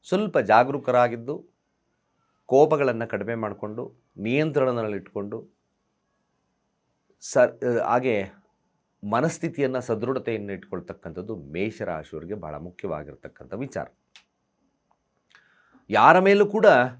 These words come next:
ಒಂದು, ಆ, ಕೋಪವನ್ನ ಪ್ರದರ್ಶನ ಮಾಡದಲೇ ಇರತಕ್ಕಂಥದ್ದು ಈ ದಿನ ಬಹಳ ಮುಖ್ಯ. ಇಲ್ಲಾಂದ್ರೆ ಸ್ವಲ್ಪ ಮಟ್ಟಿಗೆ ನಿಮ್ಮ ಒಂದು ಆರೋಗ್ಯ ಅಥವಾ ವೈವಾಹಿಕ ಜೀವನ ಅಂತ ನೋಡಿದ್ವಿ, ಇಲ್ಲಿ ಸ್ವಲ್ಪ ಮಟ್ಟಿಗೆ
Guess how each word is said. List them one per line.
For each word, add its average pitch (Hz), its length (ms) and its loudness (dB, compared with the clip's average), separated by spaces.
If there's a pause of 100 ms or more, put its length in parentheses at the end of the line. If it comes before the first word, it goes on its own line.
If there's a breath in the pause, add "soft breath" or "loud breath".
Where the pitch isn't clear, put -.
(240)
ಒಂದು, 139 480 -2
ಆ, 104 640 -6
ಕೋಪವನ್ನ 151 520 2
ಪ್ರದರ್ಶನ 135 600 -2
ಮಾಡದಲೇ 104 400 -2
ಇರತಕ್ಕಂಥದ್ದು 90 680 -10
ಈ 82 120 -8
ದಿನ 82 120 -10
ಬಹಳ 78 200 -6
ಮುಖ್ಯ. 76 320 -14 (460 soft breath)
ಇಲ್ಲಾಂದ್ರೆ 120 300 2
ಸ್ವಲ್ಪ 175 460 -4
ಮಟ್ಟಿಗೆ 117 800 -4
ನಿಮ್ಮ 95 380 -4 (200 soft breath)
ಒಂದು 82 580 -10 (560)
ಆರೋಗ್ಯ 92 480 -2
ಅಥವಾ 87 200 -4
ವೈವಾಹಿಕ 123 800 0
ಜೀವನ 82 520 -8
ಅಂತ 73 440 -10
ನೋಡಿದ್ವಿ, 64 360 -12 (160)
ಇಲ್ಲಿ 156 280 -6
ಸ್ವಲ್ಪ 175 440 -8
ಮಟ್ಟಿಗೆ 98 320 -6